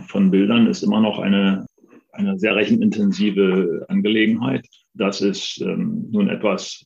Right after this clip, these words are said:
wo wir uns seit Jahrzehnten, kann man sagen, äh, mit beschäftigen und entsprechende Erfahrung gesammelt haben. Deshalb sind die Systeme, die wir für digitale Zwillingsanlagen empfehlen, halt auch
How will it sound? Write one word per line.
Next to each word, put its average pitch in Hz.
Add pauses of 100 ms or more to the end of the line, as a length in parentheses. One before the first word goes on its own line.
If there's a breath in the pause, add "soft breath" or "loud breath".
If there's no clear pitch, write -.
(120)
wo 101
wir 104
uns 98
seit 95
Jahrzehnten, 107
kann 107
man 110
sagen, 107
äh, -
mit 95
beschäftigen 107
und -
entsprechende 98
Erfahrung 101
gesammelt 107
haben. 104 (280 soft breath)
Deshalb 98
sind 117 (500)
die 104
Systeme, 101
die 95
wir 110
für 95 (100)
digitale 98
Zwillingsanlagen 95 (120)
empfehlen, 98
halt -
auch -